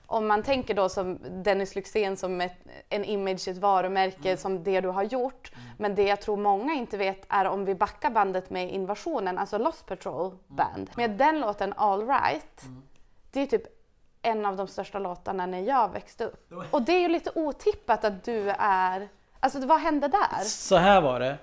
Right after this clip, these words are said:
Speaker 1: Ja.
Speaker 2: Jag höll på med en skiva.
Speaker 1: Mm.
Speaker 2: Och hela, eh, konceptet för skivan var att,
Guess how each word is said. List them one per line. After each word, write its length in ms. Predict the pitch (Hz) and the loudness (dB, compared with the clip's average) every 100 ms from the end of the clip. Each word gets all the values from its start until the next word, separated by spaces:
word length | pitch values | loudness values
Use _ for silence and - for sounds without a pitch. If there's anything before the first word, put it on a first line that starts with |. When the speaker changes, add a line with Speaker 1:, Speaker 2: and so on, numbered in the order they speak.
| - | -14
Speaker 1:
Ja. 240 | - 214 220 | -14 -12 -2
Speaker 2:
Jag 200 | 139 190 | 10 12
höll 100 | 180 | 12
på 160 | 143 151 | 10 4
med 100 | 135 | 4
en 60 | |
skiva. 400 | 127 127 117 131 - _ 208 | -2 -4 -2 -6 -8 _ -20
Speaker 1:
Mm. 180 | 208 226 - _ _ _ - | -18 -18 -20 _ _ _ -6
Speaker 2:
Och 380 | 135 131 - - _ | -4 -4 -8 -20 _
hela, 800 | - - 165 151 147 165 170 - - _ _ _ _ _ _ - | -20 -6 0 2 4 4 2 0 -8 _ _ _ _ _ _ -10
eh, 180 | 139 131 131 | -6 -6 -6
konceptet 840 | 135 127 - - 190 - 139 - | -6 -6 -4 -2 -4 -4 -8 -8
för 80 | 120 | -10
skivan 400 | - 135 123 120 | -6 -4 -4 -4
var 200 | 120 117 | -2 -4
att, 220 | - - | -6 -16